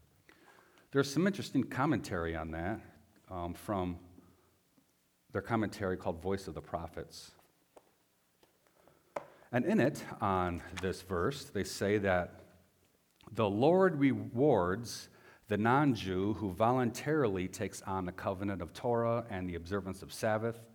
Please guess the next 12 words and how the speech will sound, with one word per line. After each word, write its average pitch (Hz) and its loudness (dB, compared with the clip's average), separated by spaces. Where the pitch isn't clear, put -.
He 135 2
gives 175 6
that 110 4
Gentile 120 2
a 101 0
status 117 0
along 113 2
with 135 4
the, 98 -2
his 104 -4
people 90 -4
Israel, 92 -2